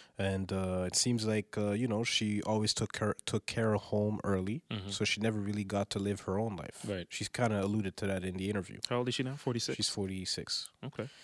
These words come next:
Speaker 1: So now it seems like now that she's separated from Scotty, I don't know if they're officially divorced, but they're definitely separated.
Speaker 2: She's out there.
Speaker 1: You know, she's a hot girl. Seems like she wants to, you know, uh,
Speaker 2: Living
Speaker 1: be
Speaker 2: her best
Speaker 1: pictured, right,
Speaker 2: life.
Speaker 1: it's, she's chilling,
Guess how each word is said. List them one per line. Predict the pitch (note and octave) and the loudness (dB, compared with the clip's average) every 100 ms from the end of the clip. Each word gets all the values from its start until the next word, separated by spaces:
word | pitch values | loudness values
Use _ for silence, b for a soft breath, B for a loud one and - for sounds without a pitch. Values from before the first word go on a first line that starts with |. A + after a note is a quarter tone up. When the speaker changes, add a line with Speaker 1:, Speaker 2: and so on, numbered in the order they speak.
| B B B B - | B B B B -6
Speaker 1:
So | G#2+ | 0
now | A#2 B2 | 6 6
it | A2+ | 8
seems | - C3+ C3+ A#2 | 8 8 8 8
like | A#2 A2+ - A2 | 8 6 4 2
now | A2+ A2+ | 4 4
that | G#2+ | 4
she's | - G#2+ G#2 | 4 2 4
separated | - A#2+ A#2+ A2 G#2 G2 | 4 4 4 4 4 2
from | G2+ | 2
Scotty, | F#2+ - D3 A#2+ G2+ | 2 6 6 6 4
I | |
don't | G2 G2+ | 2 0
know | |
if | G2+ | -2
they're | - F#2+ | 0 0
officially | - G#2+ - G2+ F2+ | 0 -2 0 -2 -2
divorced, | F#2 F2+ F#2 B2 G#2+ - - | -4 -4 2 4 4 0 0
but | F2+ _ | -2 _
they're | F#2 F2 | -6 -4
definitely | F#2 - F2+ E2+ | -4 -4 -6 -2
separated. | - C#3 G2 F#2 F#2 G2+ - | 0 0 2 0 -2 -6 -8
Speaker 2:
She's | - G2 | -10 -2
out | C3+ D#3+ | 0 2
there. | A#2 F#2 | 2 0
Speaker 1:
You | D3 | 0
know, | D#3 | -2
she's | - F#3+ | 0 2
a | G3 | 4
hot | D4+ - | 4 4
girl. | G2 - - _ - | -2 -2 -14 _ -14
Seems | - G#2+ G2+ | -4 -2 0
like | G2+ | 0
she | - G#2+ | 0 2
wants | G#2 G2 - | 2 2 2
to, | A2 | 2
you | C#3+ | 2
know, | G2 C#3 E3+ | 2 0 -2
uh, | D3 C3 C#3 C#3 - _ - - | -4 -6 -8 -10 -14 _ -10 -4
Speaker 2:
Living | A2+ E3 F#3 A3 | 6 8 8 8
Speaker 1:
be | |
Speaker 2:
her | A#3+ | 10
best | A3+ A#3+ - | 12 12 10
Speaker 1:
pictured, | F#3 | 10
right, | F3+ F#3+ G3 | 10 8 8
Speaker 2:
life. | F3+ - | 6 2
Speaker 1:
it's, | A2+ | -2
she's | C#3 - C4+ | 4 6 6
chilling, | - F4+ G#2+ | 8 8 8